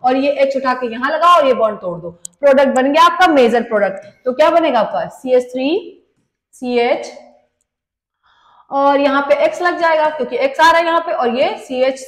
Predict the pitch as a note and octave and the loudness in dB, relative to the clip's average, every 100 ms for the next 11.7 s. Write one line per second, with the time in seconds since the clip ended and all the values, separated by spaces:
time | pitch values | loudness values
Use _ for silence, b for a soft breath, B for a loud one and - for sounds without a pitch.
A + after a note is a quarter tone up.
0 | - F#3 - A#3 F#4 F4 - B B A#3+ | -18 -18 -16 -6 -2 -2 -4 B B -8
1 | D4+ F4 E4+ F4 F4 D4+ C#4 C#4 C#4+ E4 | -2 2 2 2 0 0 2 2 2 2
2 | C#4+ C#4 A#3 A3+ A#3 B3 D4 D#4 D4+ E4+ | 0 -2 -2 -2 0 0 2 2 2 0
3 | - - _ _ _ D4+ F4 F4 C4+ F#3+ | -6 -20 _ _ _ 0 2 2 0 -4
4 | E3+ - G#3 A#3 A3+ D4+ - - B B | -10 -10 -6 -4 0 0 0 -8 B B
5 | F4 E4+ E4 D#4+ E4 F#4 F4 E4+ D#4+ D4+ | -4 -2 -2 0 -2 0 0 0 0 0
6 | D#4 F#4 F#4+ F4+ F#4 F4+ F4+ F4 E4+ E4+ | 0 -2 -4 -6 -4 -4 0 2 2 0
7 | E4+ F#4 E4+ F4+ E4+ E4 E4 E4 - E4+ | -8 -10 -8 -6 -4 -2 0 -2 0 0
8 | E4+ C#4+ C#4 - F4 C4+ E4 E4+ C4+ A3 | 4 2 2 -2 -2 0 0 0 0 -2
9 | F#3 E3+ b b b D#4 D#4 D#4+ C4+ B3+ | -4 -8 b b b -2 0 2 2 2
10 | C#4 D4+ D#4+ E4 E4 D#4+ D#4+ D#4+ C#4 A3 | 0 0 0 2 2 4 2 0 -2 -2
11 | A#3+ A#3+ - G4 F#4 - - | -2 -2 -2 -2 -2 -4 -12